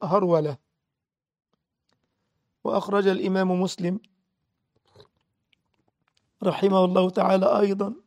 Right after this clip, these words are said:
في صحيحه من حديث عبد الله بن عمرو بن العاص رضي الله تعالى عنهما أنه سمع النبي صلى الله عليه وسلم يقول:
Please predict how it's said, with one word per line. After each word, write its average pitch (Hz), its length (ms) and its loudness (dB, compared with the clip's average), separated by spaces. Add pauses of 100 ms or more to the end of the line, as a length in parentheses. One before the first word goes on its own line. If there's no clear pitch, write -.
(120)
في 185 140 -6
صحيحه 190 580 -6 (920)
من 185 140 -6
حديث 190 380 -2
عبد 185 300 0
الله 185 300 2
بن 185 160 -4
عمرو 185 340 0
بن 190 140 -4
العاص 196 580 -2 (260)
رضي 202 340 0
الله 190 320 2
تعالى 185 580 0 (100)
عنهما 208 560 -2 (1120)
أنه 202 480 0
سمع 196 380 -4
النبي 196 520 -2
صلى 190 360 -2
الله 180 400 2
عليه 180 440 0
وسلم 185 520 -2
يقول: 226 500 -4